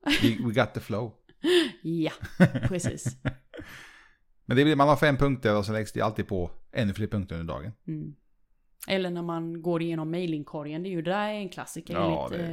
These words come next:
Speaker 1: är
Speaker 2: eh, enligt oss.
Speaker 1: Ja.
Speaker 2: När man, när man går igenom mejlinkorgen, svarar, så vet man att, ja, jag kommer få dubbelt så många tillbaka.
Speaker 1: Man,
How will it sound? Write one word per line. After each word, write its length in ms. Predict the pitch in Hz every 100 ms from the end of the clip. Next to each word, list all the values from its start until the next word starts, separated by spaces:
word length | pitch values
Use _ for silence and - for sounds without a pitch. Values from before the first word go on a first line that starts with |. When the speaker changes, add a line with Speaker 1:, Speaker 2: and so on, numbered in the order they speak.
| 170
Speaker 1:
är 40 |
Speaker 2:
eh, 60 | 170
enligt 220 | 160 151
oss. 280 | 151 - -
Speaker 1:
Ja. 60 | - 156 - - -
Speaker 2:
När 140 | 214 220
man, 200 | 220 202
när 80 | 220
man 140 | 220 214
går 120 | 214
igenom 300 | 214 214 202
mejlinkorgen, 800 | 208 208 190 180 196 180 175 180
svarar, 680 | 180 190 190 175 160 160 170
så 220 | - 196
vet 400 | 175 202 170 170
man 180 | 170 160
att, 160 | 165
ja, 280 | 165 147 - - -
jag 240 | - 165
kommer 320 | - 170 160 160
få 380 | - 156 147 -
dubbelt 560 | - 170 202 175 156 151
så 100 | -
många 200 | 165 160
tillbaka. 360 | 147 139 - -
Speaker 1:
Man, 320 | 107 113 123